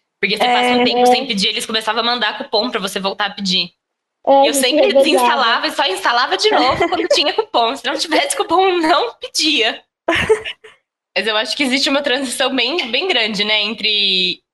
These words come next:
Speaker 1: o dinheiro ser só o dinheiro que a gente usa pra se divertir e ser o dinheiro que a gente usa pra viver, né?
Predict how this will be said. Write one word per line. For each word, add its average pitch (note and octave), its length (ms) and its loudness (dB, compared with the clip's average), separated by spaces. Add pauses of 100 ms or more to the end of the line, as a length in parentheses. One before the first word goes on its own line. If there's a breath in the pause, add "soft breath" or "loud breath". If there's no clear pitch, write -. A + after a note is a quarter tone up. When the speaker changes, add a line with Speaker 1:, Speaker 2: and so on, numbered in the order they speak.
(160)
Speaker 1:
o A#3 60 -2
dinheiro A3 400 -2
ser A#3+ 120 -2
só A#3 200 -2
o C4+ 40 -2
dinheiro A#3 460 -2 (160)
que A3 80 -6
a - 20 0
gente A3+ 220 -2
usa A3+ 140 -2
pra G#3+ 160 -2
se G#3+ 100 -12
divertir G#3+ 760 -2 (680)
e G#3+ 60 -10
ser A#3 120 -4
o A3+ 60 -2
dinheiro A#3 280 0
que C4 60 0
a - 40 0
gente B3 180 -2
usa A#3+ 120 0
pra A#3 140 -2
viver, G3+ 320 -2
né? F3+ 300 -2